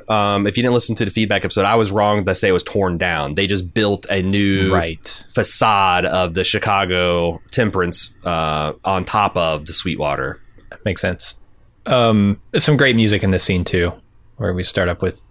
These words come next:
Speaker 2: you know, Inner Sandman. I think you said there was a Billie Eilish song at some point.
Speaker 1: Yeah,
Speaker 2: Was
Speaker 1: the
Speaker 2: that
Speaker 1: bad
Speaker 2: also
Speaker 1: guy.
Speaker 2: here?
Speaker 1: It was the one before the scene when they were sitting and,
Speaker 2: Oh, okay.
Speaker 1: you know, Maeve was doing round one of shade throwing.
Speaker 2: Gotcha.
Speaker 1: Uh, they fire up the Sandman as a reprise of the Hector stuff.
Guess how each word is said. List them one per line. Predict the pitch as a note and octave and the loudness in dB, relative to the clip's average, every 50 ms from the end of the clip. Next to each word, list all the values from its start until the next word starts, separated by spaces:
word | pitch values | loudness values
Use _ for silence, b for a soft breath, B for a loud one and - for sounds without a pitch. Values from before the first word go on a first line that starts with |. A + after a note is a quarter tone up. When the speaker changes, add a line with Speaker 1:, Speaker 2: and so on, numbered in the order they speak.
| - - | -10 -8
Speaker 2:
you | F#2 | -6
know, | E2+ E2 - | -6 -6 -2
Inner | A#2+ A#2 G#2+ G2+ | -2 -2 0 0
Sandman. | - A#2 G#2 G2 F#2+ F#2+ F#2+ F#2+ F#2 F2+ F2+ - b b b b b b b | 0 0 2 2 2 2 0 0 0 -2 -4 -6 b b b b b b b
I | - | -2
think | - G#2+ F#2+ | -2 -2 -2
you | - | 0
said | - A#2 G#2 | 2 2 2
there | F#2 G2+ | 2 2
was | F#2+ F2+ F2+ | 2 0 0
a | |
Billie | F#2 A2 G2 F#2 F2+ | 2 2 2 4 2
Eilish | F#2 F#2 F#2+ F#2 F2+ - | 2 2 2 0 0 0
song | - G#2+ F#2 F#2 F#2 F#2 F2+ F2+ - - - - - | 0 2 2 2 2 0 -2 -4 -6 -12 -18 -10 -6
at | - - - | -4 -2 0
some | - A#2+ B2+ | 0 0 2
point. | - - C#3+ C#3 C3+ A#2 | 2 4 4 4 4 4
Speaker 1:
Yeah, | A2+ | 4
Speaker 2:
Was | G#2+ | 4
Speaker 1:
the | A2 A2 | 4 4
Speaker 2:
that | G#2+ | 4
Speaker 1:
bad | G#2+ G#2+ G#2 | 4 4 4
Speaker 2:
also | G#2+ A#2 | 4 4
Speaker 1:
guy. | A2 A2 | 4 4
Speaker 2:
here? | A2 A2+ A#2+ A#2+ - - - - - - - - - - | 4 2 2 0 -4 -8 -16 -20 -20 -20 -20 -20 -14 -4
Speaker 1:
It | - A2 A2+ | 0 2 4
was | A#2 A#2+ A2+ | 4 4 4
the | A#2 B2 | 4 2
one | A#2+ B2+ C3+ C3+ C3+ C3 C3 B2+ A#2+ G#2+ | 4 4 4 4 4 4 4 4 4 2
before | G#2 A2 - - A2+ A2 G#2 | 2 0 2 2 2 4 4
the | E2+ E2+ | 2 2
scene | - - - F2+ E2 D2+ D2 D#2 | 0 0 0 0 -2 -2 -2 -2
when | E2+ F2+ | 0 2
they | F#2+ | 2
were | F#2 F2+ | 2 2
sitting | - - - F#2 - F2+ | 2 0 0 0 0 0
and, | F2+ G#2 | 0 2
Speaker 2:
Oh, | G#2+ G#2 G#2 G2 | 2 4 2 2
okay. | E2 D2+ | 0 0
Speaker 1:
you | E2 F2+ | 0 0
know, | F2+ | 0
Maeve | F2 F#2 F#2+ F2+ E2+ E2+ | 0 0 0 0 0 0
was | F2+ E2+ - | -2 -4 -2
doing | - G2 F#2 F2+ F2+ E2+ | -2 0 0 0 0 0
round | F#2+ F#2 F#2 F2+ F2 F2 | 0 0 0 0 0 -2
one | F#2 F#2 F2+ F2 | -2 -2 -2 -2
of | E2 E2+ | -2 -4
shade | - - - - - F#2 F2+ E2 - | -4 -4 -4 -2 0 0 -2 -2 -2
throwing. | F2 E2+ D#2+ D#2 D#2+ D#2 D#2+ D#2+ - - - - - | -2 -2 -2 0 -2 -2 -4 -6 -8 -12 -16 -10 -4
Speaker 2:
Gotcha. | - F2+ F2 - - F2+ - - - | -4 -2 -2 -2 -4 -6 -6 -8 -8
Speaker 1:
Uh, | - F2+ E2+ E2+ E2+ | -6 -4 -2 -2 0
they | E2 F2+ | -2 -2
fire | E2+ - - A#2 A2+ G#2+ | -2 0 0 2 2 0
up | F#2+ | 0
the | - - | 0 0
Sandman | - - E3+ E3 D3 A#2 G#2 F#2+ F#2+ F#2 F#2 G2 | 2 4 4 4 4 4 2 2 2 0 0 0
as | F#2 F2+ F2 F2 | 0 0 0 0
a | F2+ F2 E2+ | 0 0 0
reprise | E2+ F#2+ F#2 - - G2 F#2 F2+ F2 E2+ D#2 | 0 -2 -4 -2 0 0 0 2 0 0 -2
of | F2+ D2+ | -2 -4
the | - | -2
Hector | F#2+ F#2+ - - D2 - | -2 -4 -4 -4 -6 -6
stuff. | - - C#2 C2+ C#2 - - - | -4 -4 -4 -4 -4 -6 -10 -14